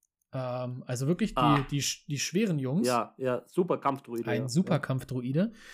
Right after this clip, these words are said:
Speaker 1: zusammen
Speaker 2: Ja.
Speaker 1: mit einem, ähm, B eins Droiden, äh, im, im geonosianischen Style, also so ein bisschen dunkelbrauner, nicht dieses helle
Speaker 2: Aha,
Speaker 1: Braun, sondern,
Speaker 2: aha.
Speaker 1: äh, das dunklere
Speaker 2: Mhm.
Speaker 1: Braun, aber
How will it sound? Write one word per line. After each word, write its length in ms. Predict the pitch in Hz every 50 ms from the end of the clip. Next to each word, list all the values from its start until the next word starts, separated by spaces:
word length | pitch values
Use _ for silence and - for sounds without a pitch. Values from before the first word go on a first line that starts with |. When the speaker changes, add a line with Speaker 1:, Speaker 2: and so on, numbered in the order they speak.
| - - - -
Speaker 1:
zusammen 520 | - - - 139 120 120 123 117 139 190 226
Speaker 2:
Ja. 340 | 262 294 302 320 294 285 240
Speaker 1:
mit 360 | 139 147 190 202 196 - _ -
einem, 600 | 131 131 139 147 151 151 151 156 151 156 156 - _ _ _ _ _ _ _ _ _ _ -
ähm, 800 | 139 135 131 131 131 135 135 135 131 135 135 135 135 135 139 - _ - - _ _ _ _ _ _
B 280 | - 123 131 135 135 -
eins 360 | - 113 120 160 202 196 -
Droiden, 760 | - 185 196 185 - 180 202 202 233 240 254 269 294 311 - _ _ -
äh, 520 | 151 151 147 147 147 143 143 139 139 -
im, 260 | - 147 139 143 139 -
im 320 | - 135 135 135 131 127
geonosianischen 880 | - 160 160 165 151 147 139 135 135 123 131 156 185 196 - - 208 214
Style, 520 | 208 - - - - 170 175 190 208 226 -
also 200 | 123 123 135 127
so 140 | 120 127 131
ein 40 | 131
bisschen 260 | 170 170 - 156 147
dunkelbrauner, 840 | 156 156 175 202 196 180 156 147 143 135 147 175 196 220 247 294 311 - _ _ -
nicht 180 | 160 156 - -
dieses 300 | 165 151 147 139 - -
helle 260 | - - 156 185 196
Speaker 2:
Aha, 80 | 165 131
Speaker 1:
Braun, 300 | 135 156 185 175 180 165
sondern, 400 | 147 143 123 139 165 175 143 - -
Speaker 2:
aha. 180 | 143 139 131
Speaker 1:
äh, 40 | 131
das 180 | 120 127 113 -
dunklere 400 | - 165 185 123 120 156 175 196
Speaker 2:
Mhm. 40 | 185
Speaker 1:
Braun, 340 | - 185 185 202 214 208 - - - - - - _ _ _
aber 600 | - 131 139 156 180 202 196 220 233 254 294 302